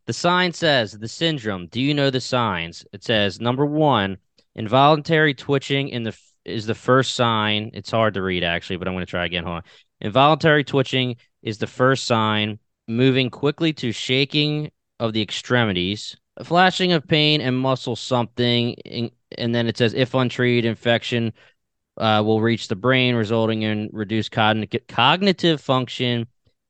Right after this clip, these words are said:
and finally a shutdown of the entire nervous system. So here's my two guesses, Tyler. My logical guess here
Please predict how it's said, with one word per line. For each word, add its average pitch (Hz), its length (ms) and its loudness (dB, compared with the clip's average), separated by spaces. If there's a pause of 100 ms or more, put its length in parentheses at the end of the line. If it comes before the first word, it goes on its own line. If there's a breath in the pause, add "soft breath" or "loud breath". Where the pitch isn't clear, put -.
and 110 140 -6
finally 127 420 2
a 110 100 -2
shutdown 120 500 0
of 110 80 -2
the 107 120 -2
entire 101 680 0
nervous 98 420 -4
system. 92 320 -10
So 131 360 4 (260 loud breath)
here's 185 220 2
my 170 140 2
two 135 160 -2
guesses, 104 360 -2
Tyler. 80 460 -8 (480)
My 131 460 4 (440)
logical 156 540 0
guess 104 360 -4
here 90 380 -4